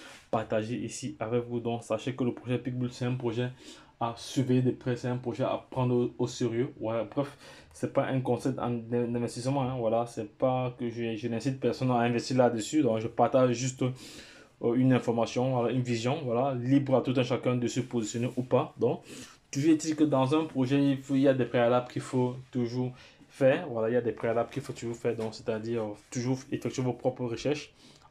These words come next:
avant de vous décider. Parce que nous ne pouvons rien faire à votre place. Nous venons juste informer, on partage juste notre quotidien,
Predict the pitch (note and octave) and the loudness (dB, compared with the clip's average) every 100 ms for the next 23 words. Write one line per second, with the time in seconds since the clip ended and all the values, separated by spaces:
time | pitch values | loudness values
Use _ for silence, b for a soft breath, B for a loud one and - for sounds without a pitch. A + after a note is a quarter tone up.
0 | - A2 B2+ A#2 A#2 A2 - G#2+ G#2 G2+ | -2 0 0 -2 -4 -6 -8 -10 -10 -10
1 | - A#2 B2+ D3 A#2+ - G#2+ A#2+ B2 A2 | -8 -4 0 0 -2 -6 -6 -4 -4 -4
2 | B2 C3+ C3 A#2+ A2 G#2+ - G#2 - G#2 | -2 -2 0 0 0 -2 -4 -6 -8 -8
3 | A#2+ B2+ A#2+ A#2 A#2+ B2 B B B B | -6 -4 -4 -4 -4 -6 B B B B
4 | B2+ B2 - C#3+ C3 B2 A#2 A#2+ B2 C3 | -8 -6 -6 -6 -6 -4 -2 -2 0 -2
5 | B2+ B2 A#2+ B2+ B2 A#2+ A2+ C3 C3 B2+ | -2 -2 0 0 0 -2 -4 -6 -2 0
6 | B2+ B2+ - A#2+ - A#2+ C3 | 0 -2 -4 -6 -6 -2 -2